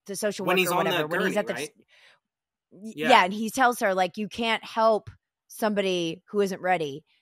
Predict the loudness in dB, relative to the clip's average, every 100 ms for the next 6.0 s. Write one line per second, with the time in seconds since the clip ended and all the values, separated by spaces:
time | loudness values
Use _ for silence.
0 | -12 -6 2 4 4 0 -4 -6 -4 0
1 | 0 0 -8 -16 -16 -10 -8 -8 -10 -10
2 | -8 -6 -6 2 2 2 -4 -14 -14 -18
3 | -20 _ -6 -4 -6 -10 _ _ _ _
4 | _ -4 -4 -4 0 2 0 -4 -4 0
5 | 0 0 -4 -8 -14 -8 -6 -6 -8